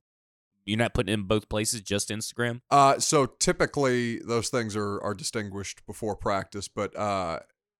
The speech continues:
Speaker 2: yes, there are things that go up on the Instagram that are different from the Twitter just because the formatting is different. We all don't get the same thing. But over ten thousand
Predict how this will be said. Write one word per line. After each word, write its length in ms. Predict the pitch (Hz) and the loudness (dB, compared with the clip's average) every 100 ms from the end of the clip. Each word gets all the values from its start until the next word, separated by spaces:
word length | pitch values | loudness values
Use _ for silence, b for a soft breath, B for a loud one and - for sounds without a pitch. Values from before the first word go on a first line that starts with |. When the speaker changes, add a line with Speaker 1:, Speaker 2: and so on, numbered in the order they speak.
| - | -6
Speaker 2:
yes, 400 | 120 131 98 - | 2 2 2 -2
there 160 | 120 | 2
are 140 | 110 107 | 2 0
things 260 | 123 107 | -2 -4
that 100 | 98 | -4
go 160 | 101 107 | -2 0
up 100 | 95 | 0
on 100 | 104 | -4
the 100 | 98 | -6
Instagram 460 | 98 - 95 95 95 | -8 -8 -6 -6 -6
that 80 | 95 | -8
are 60 | |
different 340 | 90 98 98 - | -6 -8 -10 -12
from 160 | 95 | -12
the 60 | 101 | -10
Twitter 360 | - 101 95 95 | -8 -6 -6 -8
just 180 | 95 - | -12 -14
because 320 | 90 92 - | -12 -12 -12
the 100 | - | -12
formatting 440 | 101 87 78 85 | -10 -8 -10 -10
is 120 | 85 | -14
different. 320 | - 95 90 - | -14 -16 -16 -14
We 140 | 101 | -12
all 180 | 104 87 _ _ | -10 -12 _ _
don't 180 | 90 85 | -14 -12
get 80 | 95 | -10
the 80 | 101 | -6
same 160 | 107 | -6
thing. 200 | 113 101 | -6 0
But 260 | 98 202 - _ _ _ | 6 6 4 _ _ _
over 200 | - 139 | -4 -2
ten 180 | 123 143 | 0 0
thousand 480 | 113 139 131 123 113 | 2 2 2 -2 -10